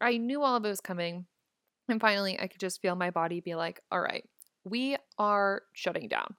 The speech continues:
<laughs> We're closing up shop. We're slowing down. It's time to go into a quiet cycle." And that's when I got kind of quiet on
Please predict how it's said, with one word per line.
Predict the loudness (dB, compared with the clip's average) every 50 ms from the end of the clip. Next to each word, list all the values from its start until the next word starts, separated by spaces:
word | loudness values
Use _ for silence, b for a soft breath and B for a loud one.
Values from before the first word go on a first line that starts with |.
| _ -8
<laughs> | -6 -6 -6 -8 _ _ -12 -10 -8 -8 -8 -2
We're | -2 -2 -2
closing | 2 0 0 0 2 -2
up | -4 -4
shop. | -2 0 0 0 0 0 0
We're | -2
slowing | -2 0 0 2 2 2 2 2
down. | 2 2 2 0 -2 -4 -8 -12 -16 _ _ _
It's | -12 -12 -12 -10
time | -8 -8 -8 -6 -8
to | -8
go | -8 -8 -8 -8 -10
into | -14 -12 -8 -8 -8 -8 -10
a | -14
quiet | -16 -14 -12 -10 -6 -6 -6 -8 -8 -14 _
cycle." | -14 -12 -8 -8 -8 -8 -8 -10 -10 -8 -6 -8 B B B B B B
And | B -6 -2 0
that's | 0 0 0 -2 -8
when | -8 -6 -6
I | -6
got | -6 -6 -8 -8 -10
kind | -12 -14
of | -14 -10
quiet | -8 -6 -6 -6 -6
on | -8 -10